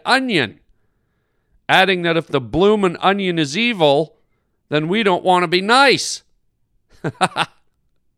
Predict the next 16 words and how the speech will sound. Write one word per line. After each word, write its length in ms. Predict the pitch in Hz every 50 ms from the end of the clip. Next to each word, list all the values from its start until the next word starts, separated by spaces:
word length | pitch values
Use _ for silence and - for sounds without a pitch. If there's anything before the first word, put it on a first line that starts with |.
| _ _ _ _ _ _ _ _ _ _ _ _ _ _ _ _ _ _ _ _ _ _ _ _ _ _ _ _ _ _ _ _ _ _ _
But 280 | - 117 160 160 - -
the 100 | 160 151
Twitter 380 | - - - 220 277 285 285 262
user 680 | 208 180 175 170 160 156 143 151 170 175 180 170 - -
who, 420 | 147 156 165 165 165 156 156 - -
who, 440 | - 151 160 160 156 151 156 143 131 120 117 - -
who 280 | - 160 156 147 131
kinda 480 | 120 - - 180 180 175 165 147 123 113 - _ _
came 320 | - - 202 208 196 180 196
up 220 | 226 - - -
with 120 | 190 151 143
this 200 | 151 139 - -
faux 400 | - - 180 190 196 196 185 -
conspiracy 1120 | - 165 143 120 - - _ - 233 247 247 220 190 147 - - 127 131 131 135 135 - _ _ _ _
is 200 | - 147 143 143
unconvinced. 1000 | 180 175 185 170 - 175 165 170 180 247 269 269 226 151 - - - - -